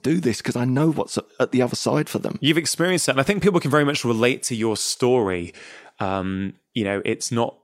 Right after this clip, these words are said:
Speaker 2: preaching that you're, you know, whiter than white. And, you know, it's, it's really very much a relatable story that I think many people listening to this podcast right now will be able to relate to on some level. Maybe not brokers,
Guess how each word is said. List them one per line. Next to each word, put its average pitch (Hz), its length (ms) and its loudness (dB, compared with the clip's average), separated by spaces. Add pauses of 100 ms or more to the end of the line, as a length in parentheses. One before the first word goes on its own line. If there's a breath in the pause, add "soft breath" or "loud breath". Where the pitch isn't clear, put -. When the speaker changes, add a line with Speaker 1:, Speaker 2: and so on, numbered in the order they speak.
(140)
Speaker 2:
preaching 113 520 -2
that 101 160 -4
you're, 98 440 -2
you 110 80 -6
know, 92 140 -6
whiter 104 360 -4
than 98 180 -6
white. 165 460 2
And, 98 260 -2
you 107 60 -2
know, 101 100 0
it's, 127 240 0
it's 147 300 -2
really 151 340 6
very 135 300 4
much - 400 2 (160 loud breath)
a 113 80 0
relatable 113 640 0
story 156 400 0
that 117 160 0
I 120 60 -4
think 165 340 -4 (300 loud breath)
many 135 500 4
people 123 380 -2
listening 120 260 -2
to - 60 -8
this 107 100 -2
podcast 110 500 -4
right 113 200 2
now 110 320 -2 (100)
will 120 320 2
be 120 120 4
able 120 120 2
to 113 140 -2
relate 113 260 2
to 117 220 -2
on 104 160 -2
some 110 440 -2
level. 107 320 2
Maybe 127 240 4
not 135 220 0
brokers, 127 580 2